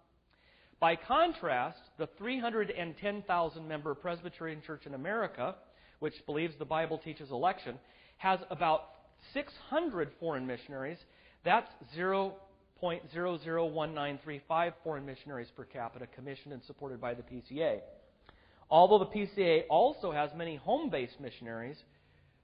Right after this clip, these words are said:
those statistics were not readily available. Thus, the P C A supports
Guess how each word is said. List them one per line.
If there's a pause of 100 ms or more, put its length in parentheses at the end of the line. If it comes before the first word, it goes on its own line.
(120)
those
statistics
were
not
readily
available. (160)
Thus, (100)
the
P (100)
C
A
supports